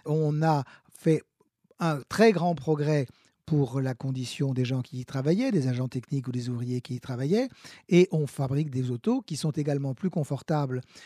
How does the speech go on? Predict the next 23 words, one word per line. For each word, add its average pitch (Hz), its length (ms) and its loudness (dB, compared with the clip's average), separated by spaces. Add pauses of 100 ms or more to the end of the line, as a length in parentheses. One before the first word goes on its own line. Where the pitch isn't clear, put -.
(140)
plus 165 160 -2
sûres 156 560 4 (260)
et, 165 320 4
euh, 143 260 2
plus 143 340 -2
agréables 151 640 4 (160)
à 147 120 -2
conduire, 151 720 0
euh, 131 220 -2 (260)
ou, 135 460 -2
euh, 131 220 -4
pour 139 260 -8
s'y, - 200 -10 (140)
s'y 131 200 -10
faire 151 180 -2
transporter 160 640 0
par 131 180 0
un 135 100 -2
conducteur. 208 600 0 (340)
Et 147 80 -4
donc, 185 240 8 (300)
la 160 320 4
modernité 180 920 6